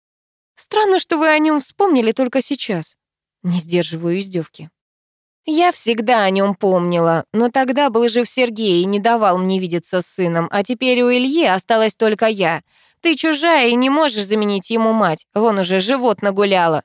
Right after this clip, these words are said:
Я хочу вернуть сына». Недоуменно смотрю на нее. «Сергей не давал вам видеться с сыном?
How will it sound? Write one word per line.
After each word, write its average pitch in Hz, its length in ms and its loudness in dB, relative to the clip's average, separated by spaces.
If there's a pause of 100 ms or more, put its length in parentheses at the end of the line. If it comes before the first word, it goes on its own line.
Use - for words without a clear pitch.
(120)
Я 208 200 0
хочу 226 300 0
вернуть 226 380 0
сына». 160 400 -4 (640)
Недоуменно 175 760 -4
смотрю 180 380 -6
на 214 60 -6
нее. 175 320 -10 (1040)
«Сергей 247 400 -2
не 269 100 0
давал 254 360 2
вам 233 180 2
видеться 233 420 -4
с - 60 -6
сыном? 269 480 -2